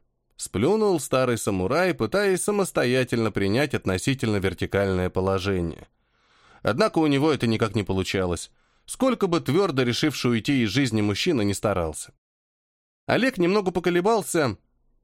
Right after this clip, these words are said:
но в итоге всё же решил не мешать ни ему, ни Доброславе. Перебьётся древний волх без лишней жертвы.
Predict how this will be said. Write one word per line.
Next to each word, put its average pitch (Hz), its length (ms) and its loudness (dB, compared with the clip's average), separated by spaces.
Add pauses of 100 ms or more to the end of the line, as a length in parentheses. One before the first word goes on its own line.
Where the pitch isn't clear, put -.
но 226 240 2
в 170 120 0
итоге 151 380 2
всё 180 220 0
же 139 100 2
решил 147 340 2
не 180 180 2
мешать 143 500 0
ни 180 120 4
ему, 180 600 0
ни 185 200 2
Доброславе. 101 720 0 (680)
Перебьётся 165 640 0
древний 98 380 0
волх 160 380 0
без 107 220 0
лишней 107 360 0
жертвы. 90 520 -4